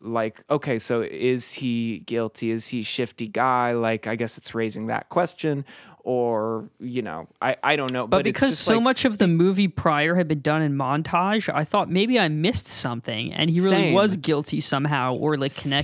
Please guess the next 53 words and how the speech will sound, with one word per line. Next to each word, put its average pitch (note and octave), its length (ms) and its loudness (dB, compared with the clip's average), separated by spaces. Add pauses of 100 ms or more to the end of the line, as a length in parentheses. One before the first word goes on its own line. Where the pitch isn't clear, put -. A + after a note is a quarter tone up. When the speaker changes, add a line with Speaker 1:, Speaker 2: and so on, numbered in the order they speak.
Speaker 2:
to F#3 140 0
Speaker 1:
Same. B2+ 260 -2
Speaker 2:
it G#2 40 -10
somehow. G#2 600 -10 (260)
Speaker 1:
Well, F#3 140 0
Speaker 2:
And E3+ 120 0
Speaker 1:
yeah, D#3 180 4
I D#3 40 4
Speaker 2:
I - 60 0
Speaker 1:
think A3 160 -4
it G#3 220 -4
kinda G3+ 340 0
wants F3 340 0
you E3+ 100 -2
to C3+ 100 0
think - 280 -4
maybe C3+ 280 0
he B2+ 140 -6 (220)
is. C3+ 160 0
But D3+ 220 0
again, E3+ 420 -2
that's D3 220 0
one E3 160 -2
of E3 80 0
those C#3+ 160 0
things D3 180 -4
where C#3 120 2
it's - 120 -6
just D3 200 -4
like, B2 200 -2 (460)
what C#3+ 420 -2 (120)
movie D#3 480 -2
is C3+ 220 -4
this C3+ 180 -6
trying C3+ 320 -4
to B2 40 -6
be? C#3+ 300 -2
Because, C3+ 460 -4
like, C3+ 340 0 (380)
the, D#3 160 -4 (120)
besides E3+ 480 -2
being, E3+ 460 -4 (320)
it D3+ 240 -6
could A3 240 -4
be A3+ 140 -2
a G3+ 60 2
movie G3+ 280 0
just F#3 220 -2
about F3 240 0
the - 80 -10
Perv E3 340 -2
Hotel. C#3 600 -2
Like, B2 280 -2